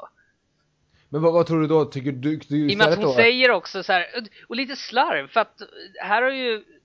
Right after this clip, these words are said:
Speaker 2: alltid när vi kommer hem så säger vi, "Hallå?" Vi säger
Speaker 1: Ja.
Speaker 2: inte, "Hej, hej." <laughs>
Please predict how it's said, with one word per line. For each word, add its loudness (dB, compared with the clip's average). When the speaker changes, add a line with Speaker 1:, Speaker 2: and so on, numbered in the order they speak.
Speaker 2:
alltid -2
när 0
vi -6
kommer -6
hem -4
så -18
säger -4
vi, 0
"Hallå?" 2
Vi -18
säger -4
Speaker 1:
Ja. 2
Speaker 2:
inte, 2
"Hej, 2
hej." 0
<laughs> -2